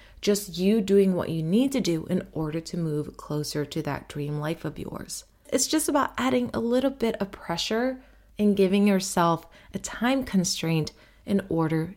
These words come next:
to produce whatever it is that you need to get done.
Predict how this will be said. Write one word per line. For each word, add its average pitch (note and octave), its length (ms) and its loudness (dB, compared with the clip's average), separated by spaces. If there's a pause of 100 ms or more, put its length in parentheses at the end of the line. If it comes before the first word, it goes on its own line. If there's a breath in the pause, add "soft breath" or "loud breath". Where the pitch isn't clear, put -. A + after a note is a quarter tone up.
to - 160 -2
produce D3 600 -2
whatever D3 460 -2
it D3 100 0
is C#3 160 -2
that - 180 -6
you C#3+ 400 -2 (420)
need D#3+ 300 2
to D3+ 80 0
get E3 200 0
done. D4+ 380 0